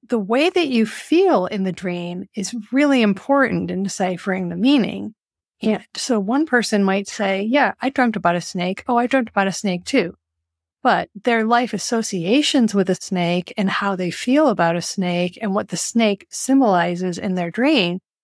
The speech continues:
are gonna be completely different because everyone's life experience is different. So I really try to not generalize.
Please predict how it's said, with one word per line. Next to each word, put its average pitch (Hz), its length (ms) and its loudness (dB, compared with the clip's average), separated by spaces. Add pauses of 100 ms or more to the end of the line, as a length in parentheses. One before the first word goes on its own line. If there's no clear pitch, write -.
(140)
are 220 100 0
gonna 226 200 -2
be 226 100 0
completely 277 680 0
different 269 380 -4
because 220 240 -2
everyone's 240 460 0
life 226 180 2
experience 196 920 0
is 160 180 -8
different. - 380 -8 (840)
So - 140 0
I 233 60 6
really 311 320 2
try 226 300 2
to 220 140 -6
not 190 280 0
generalize. 220 840 -2